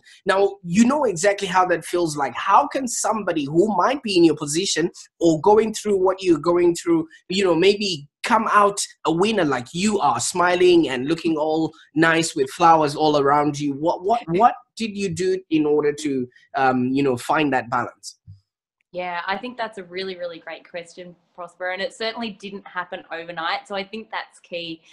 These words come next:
Speaker 2: um, and, uh, it's something that, uh, yeah,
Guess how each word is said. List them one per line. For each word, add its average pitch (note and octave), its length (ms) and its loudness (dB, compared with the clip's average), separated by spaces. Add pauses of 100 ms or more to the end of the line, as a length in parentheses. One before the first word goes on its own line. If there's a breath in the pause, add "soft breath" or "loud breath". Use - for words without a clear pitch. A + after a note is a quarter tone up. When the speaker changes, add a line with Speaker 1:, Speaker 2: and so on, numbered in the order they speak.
(300 soft breath)
Speaker 2:
um, E3+ 520 -10
and, F3 360 -12
uh, F3+ 40 -6
it's F3 220 -12
something G3 260 -6
that, F3 200 -10 (100)
uh, - 120 -20 (200)
yeah, E3 260 -6